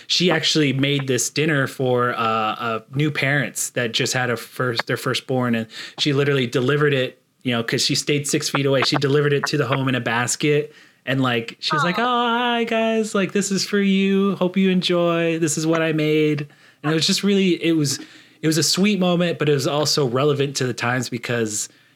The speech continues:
Speaker 1: you know, she's helping out a family that needs, you know, food prep and things like that. But it's also, like, they're staying six feet away and they're showing that interaction. I think that that's, there's a lot of things changing, but I, I, I have high hopes for people like us who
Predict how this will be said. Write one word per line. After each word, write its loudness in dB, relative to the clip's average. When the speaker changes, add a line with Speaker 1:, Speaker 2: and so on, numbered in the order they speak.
Speaker 1:
you -2
know, 2
she's 0
helping -2
out 0
a -2
family -2
that -2
needs, 0
you -6
know, 0
food -2
prep -4
and -6
things -4
like -2
that. -4
But -4
it's -6
also, 0
like, -2
they're -2
staying 0
six -2
feet -2
away 0
and 0
they're 0
showing 0
that -2
interaction. -2
I -4
think -8
that -4
that's, -4
there's 0
a 2
lot 2
of -2
things 0
changing, 0
but -2
I, -4
I, -2
I 0
have 0
high -2
hopes -2
for -2
people -4
like -2
us -2
who -2